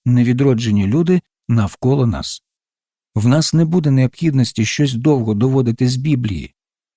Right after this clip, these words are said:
Наш спосіб життя зробить нас відмінними від інших.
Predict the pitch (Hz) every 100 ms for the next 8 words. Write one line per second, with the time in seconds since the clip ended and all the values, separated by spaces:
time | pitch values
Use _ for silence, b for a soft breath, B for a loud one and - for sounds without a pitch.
0 | _ 101 117 170 - - 165 160 160 156
1 | 170 165 - 131 73 _ _ - 110 127
2 | 123 113 - 120 113 - _ _ 107 117
3 | 110 123 165 139 104 82 71 - 113 110
4 | - - 107 90 - - _